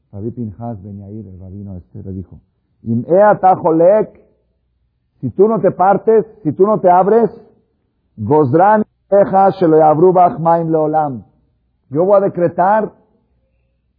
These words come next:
que por este canal jamás circule agua. Te vas a secar para siempre. O te abres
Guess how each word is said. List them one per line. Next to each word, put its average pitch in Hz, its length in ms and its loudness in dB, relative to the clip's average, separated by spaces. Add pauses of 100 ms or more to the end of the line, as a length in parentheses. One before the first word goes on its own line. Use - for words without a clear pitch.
(240)
que 147 120 -4
por 156 200 0
este 208 280 0
canal 190 560 -2 (920)
jamás 185 560 0
circule 202 460 2
agua. 147 420 -2 (440)
Te 135 80 -10
vas 170 140 -2
a 160 60 -8
secar 156 360 -10
para 120 200 -14
siempre. - 420 -20
O 113 100 -14
te 123 120 -8
abres 175 360 -4